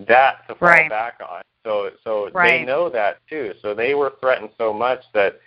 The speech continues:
Speaker 1: the, the plant ended up not unionizing. They lost,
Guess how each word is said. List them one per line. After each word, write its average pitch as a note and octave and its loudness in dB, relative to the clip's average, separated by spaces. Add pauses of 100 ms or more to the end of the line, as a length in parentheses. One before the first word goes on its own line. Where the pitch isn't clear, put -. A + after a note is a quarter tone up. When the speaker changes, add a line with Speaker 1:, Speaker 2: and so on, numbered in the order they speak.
(320)
Speaker 1:
the, G2 0
the G#2 -2
plant A2+ 0
ended G#2 0
up G2 0
not G#2 -2
unionizing. E2 -8
They F2 -4
lost, F#2+ 4